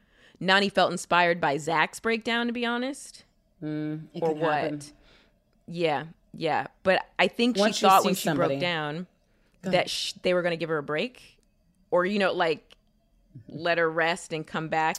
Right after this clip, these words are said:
Speaker 1: And Brad
Speaker 2: Well,
Speaker 1: was
Speaker 2: I
Speaker 1: like,
Speaker 2: think the moment when
Speaker 1: "No."
Speaker 2: you stop,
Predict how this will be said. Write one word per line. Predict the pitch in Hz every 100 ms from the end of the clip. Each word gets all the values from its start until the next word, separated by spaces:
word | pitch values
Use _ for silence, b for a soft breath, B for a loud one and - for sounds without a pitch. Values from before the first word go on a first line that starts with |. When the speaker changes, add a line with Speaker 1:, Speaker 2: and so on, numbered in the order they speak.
| -
Speaker 1:
And | 147 151 147 -
Brad | 156 156 156
Speaker 2:
Well, | 247
Speaker 1:
was | 254
Speaker 2:
I | 143
Speaker 1:
like, | 135
Speaker 2:
think | 254 285 -
the | 285
moment | 262 240 233 185
when | 190
Speaker 1:
"No." |
Speaker 2:
you | 165
stop, | - - 170 165 139 143 -